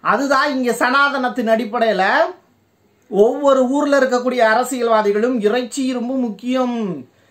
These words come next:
முட்டை சாப்பிடுவது முக்கியம், முட்டை சைவத்திற்கு நாங்கள் மாற்றிவிட்டோம்." எப்பா, நீங்க குடிக்கிற பாலே ரத்தம் தானப்பா?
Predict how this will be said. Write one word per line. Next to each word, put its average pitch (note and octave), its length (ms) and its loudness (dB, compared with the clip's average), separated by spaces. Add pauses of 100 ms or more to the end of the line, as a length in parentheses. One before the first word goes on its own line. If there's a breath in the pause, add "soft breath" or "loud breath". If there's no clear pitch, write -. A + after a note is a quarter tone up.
(100)
முட்டை C4+ 400 0
சாப்பிடுவது C4 600 0
முக்கியம், B3+ 520 0
முட்டை B3 340 0
சைவத்திற்கு C4+ 680 -2
நாங்கள் B3 340 0
மாற்றிவிட்டோம்." A3 800 -2 (380 soft breath)
எப்பா, A3 280 0 (320)
நீங்க F#3 220 -4
குடிக்கிற A3 560 -4
பாலே B3 600 2 (760)
ரத்தம் F#3 440 -2
தானப்பா? F#3 360 -2